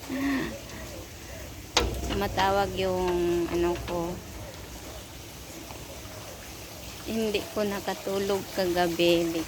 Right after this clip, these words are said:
ko alam anong nangyari sa akin. Uy, nala.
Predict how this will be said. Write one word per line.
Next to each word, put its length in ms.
ko 80
alam 320
anong 480
nangyari 480
sa 480
akin. 580
Uy, 160
nala. 240